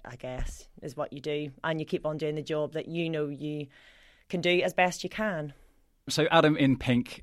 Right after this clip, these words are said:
Speaker 2: as we've established, also in pink today, wearing the Malia Rosa still, is Richard Carapaz. It was a day for the break. Two talented riders stayed out pretty much all day. Dario Cataldo, the Astana rider, took it in a two-man sprint with Mattia Cattaneo.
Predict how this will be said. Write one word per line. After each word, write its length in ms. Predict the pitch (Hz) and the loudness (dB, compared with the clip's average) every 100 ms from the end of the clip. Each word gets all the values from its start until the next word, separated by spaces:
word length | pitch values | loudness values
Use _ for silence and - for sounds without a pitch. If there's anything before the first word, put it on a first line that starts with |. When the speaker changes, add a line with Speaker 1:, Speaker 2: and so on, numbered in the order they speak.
| - | -6
Speaker 2:
as 180 | 117 95 | -4 -2
we've 140 | 110 98 | -2 -2
established, 520 | - 104 104 - - | -2 -2 -2 -6 -8
also 380 | - 147 131 127 | -2 0 4 4
in 100 | 113 | 2
pink 220 | - 110 | -2 -6
today, 360 | - 95 110 120 | -6 -6 -6 -6
wearing 180 | 110 107 | -2 0
the 80 | 104 | 2
Malia 300 | 104 101 104 | 2 0 0
Rosa 240 | 107 101 | -2 -4
still, 340 | 101 - 107 127 | -4 -2 -2 -2
is 240 | - 95 | -4 -4
Richard 280 | 113 - - | -4 -6 -8
Carapaz. 640 | - 113 104 113 131 - - - - - | -2 -2 -2 -4 -6 -8 -14 -20 -18 -8
It 60 | |
was 120 | 110 110 | -6 4
a 40 | |
day 140 | 143 | 6
for 120 | 127 120 | 6 2
the 80 | |
break. 380 | 104 135 156 - - | 6 6 6 -2 -4
Two 240 | - 131 | 2 2
talented 480 | - 135 117 - 104 | 4 0 0 0 0
riders 460 | 107 110 113 - - | 0 0 0 -4 -4
stayed 380 | - 113 110 | -2 0 2
out 320 | 107 104 - - | 2 0 -4 -2
pretty 220 | 180 139 | 4 6
much 260 | 117 - | 4 2
all 100 | 107 | -4
day. 360 | 98 104 135 - _ _ - 110 | 2 2 2 -2 _ _ -18 -2
Dario 340 | 160 175 165 135 | 4 6 6 4
Cataldo, 640 | - - 131 113 95 131 127 | 0 0 2 2 2 0 -4
the 80 | 110 | -4
Astana 340 | 110 - 123 117 | -4 0 2 2
rider, 280 | 113 117 113 | 2 2 0
took 200 | 123 127 | -2 -2
it 60 | |
in 80 | 101 | -2
a 60 | 110 | -2
two-man 440 | - 139 113 107 | 2 4 4 0
sprint 380 | - 120 117 - - - - | -2 0 0 -2 -12 -16 -8
with 160 | 104 | -2
Mattia 360 | 107 120 - 113 | 0 0 0 -2
Cattaneo. 640 | - - 127 123 131 143 | -2 -4 0 2 2 -2